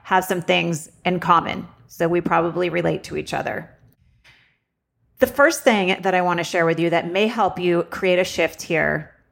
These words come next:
and get out of this feeling of despair and get back onto the, the roller coaster ride of hope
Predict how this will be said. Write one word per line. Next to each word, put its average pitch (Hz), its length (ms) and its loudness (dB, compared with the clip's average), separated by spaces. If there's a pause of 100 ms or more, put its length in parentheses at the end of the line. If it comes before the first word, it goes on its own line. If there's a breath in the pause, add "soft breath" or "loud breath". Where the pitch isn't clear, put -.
(560)
and 175 320 -2
get 180 140 4
out 180 180 4
of 185 120 2
this 165 200 0
feeling 175 360 -2
of 156 100 -6
despair 160 960 0
and 170 160 -2
get 175 180 2
back 160 400 2
onto 175 440 2
the, 165 260 4
the 170 180 2
roller 170 300 4
coaster 165 420 -2
ride 160 220 4
of 160 100 0
hope 185 460 2